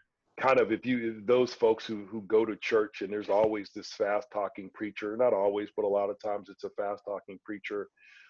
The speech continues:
who has, you know, ideas around money, and sometimes they're, they're so fast-talking you don't know if they're, they're, they're seedy or not. And coming up with the concept of, eh, I don't know, I've been to several churches, and you kinda see a guy who's driving around in the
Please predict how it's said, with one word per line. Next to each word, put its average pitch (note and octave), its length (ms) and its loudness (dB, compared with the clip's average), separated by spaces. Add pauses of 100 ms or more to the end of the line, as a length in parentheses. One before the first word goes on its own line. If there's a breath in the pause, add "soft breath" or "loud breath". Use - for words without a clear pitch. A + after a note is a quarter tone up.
(160 soft breath)
who B2 160 0
has, G#2+ 580 2 (540)
you C3+ 100 -2
know, A2 180 4
ideas G#2+ 560 2
around G2+ 440 -2
money, G2+ 420 -4
and F#2 140 -10 (120)
sometimes A2 600 -6
they're, G2+ 220 -4
they're G2+ 140 -8
so A#2+ 240 -4
fast-talking G2+ 720 -4
you G#2 120 -6
don't G2+ 160 -4
know G2 160 -4
if G2 120 -8
they're, G2 260 -4
they're, G2+ 200 -8 (300 soft breath)
they're G#2 80 -4
seedy A2+ 480 -4
or G2 100 -2
not. F#2 320 -6 (340)
And G2 100 -10
coming B2 280 2
up A2 140 2
with G2+ 100 -10
the G#2 80 -6
concept A#2+ 720 -2
of, G2 240 0 (720 soft breath)
eh, - 40 -6 (220)
I B2 80 4
don't B2 160 6
know, G#2 160 2
I've A#2 160 4
been A#2 140 4
to G#2+ 60 -4
several G#2+ 400 2
churches, G#2 520 0
and G#2+ 80 -6
you G#2+ 80 -6
kinda G#2+ 280 2
see A#2+ 220 -4
a G#2+ 40 2
guy G#2 300 4
who's A2 180 2
driving G2+ 280 4
around G#2 340 -2
in G2+ 80 -10
the G2+ 80 -8